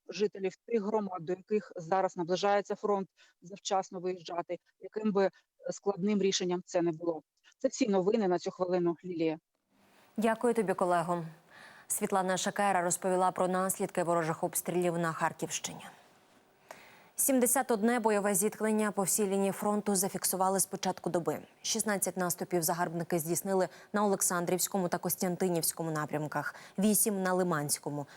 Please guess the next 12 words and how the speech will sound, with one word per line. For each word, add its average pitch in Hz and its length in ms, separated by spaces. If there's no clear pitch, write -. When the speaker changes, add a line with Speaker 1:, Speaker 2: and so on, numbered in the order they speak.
Speaker 2:
На 220 80
Куп'янському 185 680
відбулося 175 500
чотири. 175 440
Найгарячіше 190 640
зараз 170 340
на 180 60
Покровському 175 600
відтинку, 185 580
там 175 200
ворог 175 260
провів 170 340